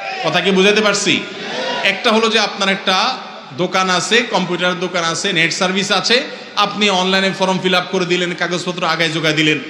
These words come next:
এটার জন্য ফি আপনি দুই হাজার, চার হাজার আপনি নিতে পারবেন,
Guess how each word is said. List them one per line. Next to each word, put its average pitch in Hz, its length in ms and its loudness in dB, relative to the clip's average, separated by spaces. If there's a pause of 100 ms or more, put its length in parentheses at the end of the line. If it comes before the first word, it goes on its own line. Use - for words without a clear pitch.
(200)
এটার 240 300 2
জন্য 233 380 2
ফি 220 200 6
আপনি 208 260 0
দুই 190 200 0
হাজার, 185 340 2 (100)
চার 180 160 0
হাজার 175 600 0
আপনি 208 240 -2
নিতে 240 220 4
পারবেন, 127 300 -2